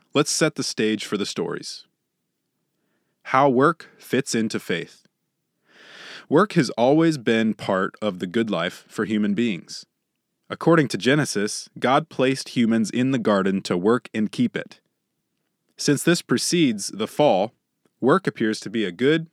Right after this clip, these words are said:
right, and natural aspect of life. If work was there from the beginning, we must admit how we work is more relevant than that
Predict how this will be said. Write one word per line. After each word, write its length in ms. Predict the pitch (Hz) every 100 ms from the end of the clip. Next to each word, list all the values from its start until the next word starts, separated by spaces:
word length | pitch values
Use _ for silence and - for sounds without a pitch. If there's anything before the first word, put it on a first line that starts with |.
| _ -
right, 320 | 107 135 143 _ _ _ -
and 220 | 101 95
natural 480 | 104 120 - 131 120
aspect 520 | 107 104 - 90 -
of 120 | 92
life. 400 | 104 104 - - _ _ _ _ _ _ _ _ _ _ -
If 160 | 123
work 320 | 123 - - 127
was 180 | 120
there 220 | 104 135 147
from 200 | 135 117
the 100 | 101
beginning, 600 | 101 95 127 95 92 98 _ - -
we 160 | 127
must 340 | 131 147 185 135
admit 380 | 101 107 -
how 420 | - - - 139 156
we 140 | 104
work 440 | 87 87 95 - _
is 200 | 120 117
more 340 | 117 120 151 139
relevant 560 | 110 107 98 107 104 -
than 420 | 107 110 107 95
that 260 | 98 131 131